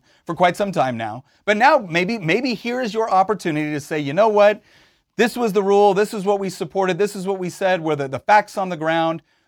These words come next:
when it was a Republican candidate that we didn't like. And in order to be fair, we've got to apply the same standard to a Democratic candidate that they do like." Let's see if they do that. I mean, they haven't so far, but let's see if they do it. Because quite frankly, if you don't, and if all of a sudden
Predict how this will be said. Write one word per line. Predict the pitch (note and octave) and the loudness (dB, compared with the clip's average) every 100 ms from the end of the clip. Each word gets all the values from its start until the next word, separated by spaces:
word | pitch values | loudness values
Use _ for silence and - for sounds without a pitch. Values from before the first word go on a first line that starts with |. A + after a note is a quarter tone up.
| - | -4
when | F3 | -2
it | E3 | 0
was | D3+ | -2
a | C#3+ | -2
Republican | D3 A#3 A#3 F#3+ E3+ | 4 4 4 -2 -6
candidate | F#3+ F3+ F3 D#3+ | -4 -2 -2 -4
that | |
we | D#3 | -4
didn't | D3+ A#3 F#3+ | -2 0 2
like. | D3+ D3+ D3 | 2 2 0
And | C#3+ D3 | -6 -6
in | D#3+ | 0
order | C4 B3+ | 0 0
to | G#3 | -2
be | F#3+ | -6
fair, | - F#3 F#3 F3+ _ | -4 0 0 -2 _
we've | D#3 C#3+ | -6 2
got | G3 | 4
to | G3+ | 4
apply | F3+ F#3 | 2 -2
the | E3 | -4
same | D3+ F3+ E3 | -6 -8 -8
standard | - E3 D#3+ | -6 -6 -4
to | D3+ | -6
a | D3 | -6
Democratic | E3 D#3 E3 D3 | -8 -4 -4 -4
candidate | E3 D#3+ D3+ | -4 -6 -6
that | D3 | -8
they | E3 D3+ | -6 -8
do | B2 D3+ C3+ | -4 -4 -4
like." | G#2+ F2+ _ _ _ _ | -4 -6 _ _ _ _
Let's | C4 - | -2 -2
see | - G#3+ | -4 -4
if | G3 | -2
they | F3+ | -4
do | D3+ E3 | -2 -2
that. | C#3 A#2+ | 0 -2
I | |
mean, | C#3+ | -2
they | C3+ | 0
haven't | E3 G3+ G3 | 2 2 0
so | - F3 | -2 0
far, | C4+ D4+ G#3+ G#3+ - _ _ _ _ | 4 6 6 4 -4 _ _ _ _
but | F#3 | 0
let's | G#3+ - | 2 2
see | A3+ | -2
if | G3 | 0
they | F#3+ | 0
do | D#3+ D#3+ | 0 -2
it. | B2 | -4
Because | C#3 D#3+ - | -6 -6 0
quite | A3+ A#3 | 0 0
frankly, | - A#3 F#3+ D#3 - | -2 -4 -4 -6 -4
if | A#3 - | -6 -4
you | B3+ F#3+ | -4 0
don't, | G#3+ E3+ - - _ _ _ _ _ _ _ _ _ - | 2 2 -4 -20 _ _ _ _ _ _ _ _ _ -2
and | E3+ | 2
if | G#3+ A3 | 2 4
all | G3 A#3 | 4 4
of | A3 | 0
a | |
sudden | - A#3+ E3+ C3+ | 2 4 4 0